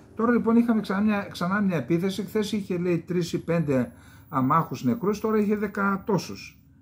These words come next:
Και ο, ε, Ζελένσκι λέει αν είχα αντιαεροπορικά δεν θα είχαμε αυτές, αυτές τις απώλειες. Η Ου-,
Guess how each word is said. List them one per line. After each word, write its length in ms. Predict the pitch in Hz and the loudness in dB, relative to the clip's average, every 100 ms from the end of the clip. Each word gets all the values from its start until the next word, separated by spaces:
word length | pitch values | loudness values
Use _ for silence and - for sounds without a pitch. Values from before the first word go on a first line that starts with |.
| _ - _ - | _ -20 _ -14
Και 520 | - 175 151 135 127 117 - _ _ - | -2 2 2 4 2 0 -6 _ _ -8
ο, 100 | 143 139 131 127 120 117 120 - _ _ _ _ _ - | -2 0 2 2 2 0 -2 -12 _ _ _ _ _ -16
ε, 280 | 135 131 | -10 -8
Ζελένσκι 800 | 123 143 151 196 190 233 240 254 _ _ _ _ _ _ _ | -2 2 4 4 2 0 -2 -4 _ _ _ _ _ _ _
λέει 540 | 160 175 226 240 - _ | -4 2 4 2 -4 _
αν 400 | - 202 226 196 - | -2 2 4 2 -2
είχα 380 | 214 196 185 | 0 0 0
αντιαεροπορικά 720 | 180 151 143 131 139 135 240 | 0 2 2 0 -2 -4 -2
δεν 140 | 208 226 | 2 2
θα 100 | 214 | 2
είχαμε 320 | 202 208 202 | -2 -2 -2
αυτές, 500 | 190 - 180 - - | -2 -2 -2 -4 -10
αυτές 300 | 165 - 185 | -10 -6 -6
τις 260 | 175 165 - | -6 -8 -8
απώλειες. 720 | 147 - 135 104 95 - - _ _ _ _ _ _ _ _ _ _ _ _ _ _ _ _ _ _ _ - _ _ - | -12 -4 -2 -2 -4 -8 -18 _ _ _ _ _ _ _ _ _ _ _ _ _ _ _ _ _ _ _ -20 _ _ 2
Η 100 | |
Ου-, 100 | 165 | 4